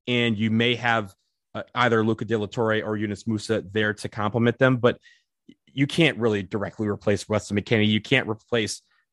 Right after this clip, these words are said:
Serginho Dest, and it is going to be a, a real tall task for this team to kind of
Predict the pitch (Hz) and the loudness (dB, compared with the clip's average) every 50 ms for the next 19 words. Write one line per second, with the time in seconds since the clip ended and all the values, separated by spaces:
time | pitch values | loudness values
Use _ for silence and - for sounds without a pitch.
0 | _ - - 113 98 - 127 120 113 107 101 87 92 117 113 107 - - - _ | _ -8 -6 -4 0 2 4 4 4 2 2 2 2 2 2 2 0 -4 -12 _
1 | _ _ _ _ _ _ _ _ - 123 120 117 110 110 98 - - _ - 123 | _ _ _ _ _ _ _ _ -2 0 2 2 2 0 -2 -4 -8 _ -8 -6
2 | - 127 127 101 - - 135 139 139 127 131 120 113 120 117 113 110 110 107 - | -4 -4 -6 -2 0 4 4 4 6 4 4 2 2 0 0 0 0 -2 -4 -6
3 | _ _ _ _ _ 110 110 104 - - - 117 110 101 101 104 113 131 139 139 | _ _ _ _ _ -10 -10 -10 -10 -8 -4 -4 -2 -2 0 4 8 10 10 10
4 | 139 131 - - 135 120 117 - - 131 127 120 113 104 - - - - 117 107 | 8 6 4 4 4 4 2 2 0 0 2 2 2 0 -2 -8 -6 -4 -4 -2
5 | 101 104 - - - - 120 113 107 104 - 120 110 - 127 120 110 110 101 95 | -2 -4 -6 -8 -4 -2 0 0 0 0 -2 -4 -4 -2 0 0 0 0 -2 -4